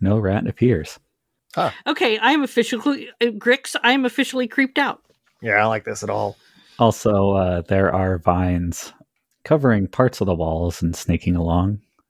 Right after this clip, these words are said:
Speaker 2: Oh.
Speaker 1: Uh,
Speaker 3: Which weren't there before?
Speaker 1: No, they weren't. Uh, I need both
Speaker 3: Uh,
Speaker 1: of you to make wisdom checks.
Speaker 2: Okay.
Speaker 3: All right,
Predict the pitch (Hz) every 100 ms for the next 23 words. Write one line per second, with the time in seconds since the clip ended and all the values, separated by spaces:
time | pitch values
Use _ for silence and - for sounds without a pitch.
0 | _ - 233 98 95 95 - 220 247 -
1 | 240 226 226 220 214 226 240 311 _ _
2 | _ _ - 110 123 117 101 110 110 -
3 | - 104 104 117 135 254 262 233 123 120
4 | 110 - 95 - 82 - - - - -
5 | _ - 226 - 110 110 123 - _ -
6 | _ _ - 185 -